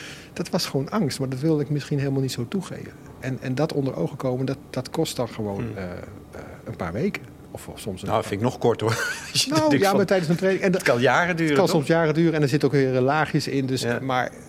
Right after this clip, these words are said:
Speaker 2: En,
Speaker 1: het is,
Speaker 2: en,
Speaker 1: oh, het is ook gewoon wel te doen. Dus, en dat zie ik ook gebeuren als ik zo'n training geef. Het, je ziet mensen opbloeien als ze inderdaad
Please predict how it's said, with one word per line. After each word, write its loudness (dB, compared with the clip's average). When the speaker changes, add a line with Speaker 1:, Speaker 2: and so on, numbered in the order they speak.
Speaker 2:
En, 2
Speaker 1:
het 2
is, 2
Speaker 2:
en, -4
Speaker 1:
oh, 6
het 2
is 6
ook 2
gewoon 4
wel 6
te 0
doen. 6
Dus, -2
en 0
dat 2
zie 4
ik 2
ook 4
gebeuren 2
als -2
ik -4
zo'n 0
training 0
geef. 0
Het, -6
je 0
ziet 0
mensen 0
opbloeien 2
als -4
ze -8
inderdaad -4